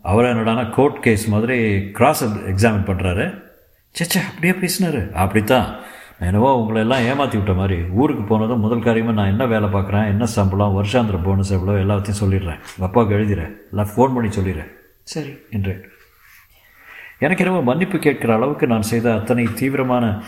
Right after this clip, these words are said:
காரியமாக தோன்றவில்லை. அவர் தன் சட்டையை கழட்டிவிட்டு, வாட்சை கழட்டிவிட்டு பாத்ரூம் போனார். படுக்கையில் கிடந்த சட்டையில் ரூபாய் நோட்டுகள் தெரிந்தன. பிளாஸ்டிக்கில் பச்சை சிவப்பாக வட்டங்கள் இருந்தன. அதை எடுத்து பார்த்ததில் அவர் திரும்பி வந்து, "நான் நோண்டுற." "இது என்ன?" "டோக்கன்.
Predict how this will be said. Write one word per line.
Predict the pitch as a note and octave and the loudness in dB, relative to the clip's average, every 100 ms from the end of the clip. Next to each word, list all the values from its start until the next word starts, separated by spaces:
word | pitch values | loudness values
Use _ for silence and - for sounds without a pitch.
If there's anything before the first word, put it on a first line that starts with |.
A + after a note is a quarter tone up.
| - - | -16 -18
காரியமாக | - A2 A#2 G#2+ G2+ | 0 2 2 0 0
தோன்றவில்லை. | G#2 G2+ F#2+ F#2 G#2 | 0 0 0 0 0
அவர் | G2 F#2+ | 0 -2
தன் | - G2+ | -2 -4
சட்டையை | - G#2+ G2 B2+ - | -2 -4 0 0 0
கழட்டிவிட்டு, | G2+ G#2 G2 A2 | -2 0 -2 0
வாட்சை | G2+ A2 - | 0 0 -4
கழட்டிவிட்டு | G#2+ G2 F#2+ F2 F2+ G#2 | -4 -2 -2 -6 -4 -4
பாத்ரூம் | G2 G2+ G#2 F#2 F2 | -2 -2 0 -2 -2
போனார். | F#2 G2 | -4 -2
படுக்கையில் | G#2+ A2+ B2 G#2+ | -2 -2 -2 -2
கிடந்த | G#2+ F#2+ F#2+ | 0 -2 -2
சட்டையில் | - G2+ A#2+ A2 | -4 -2 0 0
ரூபாய் | F#2+ A2+ B2+ A2 | 0 0 2 0
நோட்டுகள் | F#2 - F2+ | -2 -4 -4
தெரிந்தன. | F#2 F2 F2 G#2 | -4 -4 -4 -6
பிளாஸ்டிக்கில் | G#2 A2+ A#2 - A#2 G2+ G2 | 0 0 0 -6 -2 -2 -2
பச்சை | G#2 C#3 B2 | -4 -2 -2
சிவப்பாக | A#2 G#2+ G#2 G#2 G2+ | 0 -2 0 0 0
வட்டங்கள் | G2 G2+ B2+ G#2 | -2 0 0 0
இருந்தன. | F#2 F2 F2+ A#2 | -2 -4 -6 -6
அதை | A#2+ G#2+ G2+ | -4 0 0
எடுத்து | A#2 - C#3+ | 0 -2 -4
பார்த்ததில் | G#2 G#2 G#2 G#2 A#2 F2+ - - - - | -2 0 -2 -2 -4 -4 -8 -20 -14 -2
அவர் | G2 | -2
திரும்பி | A2+ C3 B2+ | 0 -2 0
வந்து, | A#2+ A#2 G2+ - - | 0 0 -2 -4 0
"நான் | C3+ B2+ | 2 4
நோண்டுற." | A#2+ - F2+ D2 - - - - - _ _ - | 2 2 -4 -6 -12 -20 -20 -20 -20 _ _ -14
"இது | - | -10
என்ன?" | D3 F3 F3 G3+ - - _ _ _ _ - | -4 -2 -2 -4 -12 -20 _ _ _ _ 2
"டோக்கன். | C#3 - - | 2 2 -4